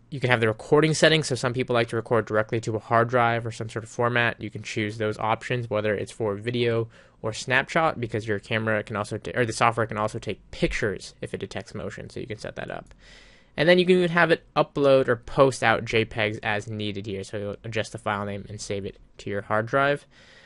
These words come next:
Uh, you can do webcasting feature. So what this allows you to do is a live streaming sort of feature so that you can access this elsewhere, um, and keep an eye on it.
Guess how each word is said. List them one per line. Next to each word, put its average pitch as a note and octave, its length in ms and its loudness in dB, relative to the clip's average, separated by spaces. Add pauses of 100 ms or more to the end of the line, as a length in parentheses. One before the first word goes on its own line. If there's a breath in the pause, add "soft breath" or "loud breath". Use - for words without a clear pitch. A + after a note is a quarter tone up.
(200 loud breath)
Uh, A#2+ 320 8
you D#3 120 -4
can D#3 100 2
do F3 160 8
webcasting E3 580 4
feature. F#3 360 2
So D#3 140 0
what C3+ 100 4
this D#3 160 2
allows C#3 320 4
you C#3 60 4
to C3+ 60 0
do C3+ 200 2
is A#2+ 140 -2
a A2+ 40 0
live A2 380 2
streaming B2 560 -2
sort C#3 200 -6
of C#3+ 80 -2
feature C#3+ 300 0
so C3 140 -4
that A2+ 140 -2
you A2 80 -2
can G#2+ 120 -6
access A2 360 -4
this A2+ 200 -4
elsewhere, C#3 560 -2 (440 loud breath)
um, A2 200 2
and A2 220 -6
keep A#2+ 180 0
an A2 100 -4
eye G#2 220 0
on C3+ 140 -2
it. E3 220 -6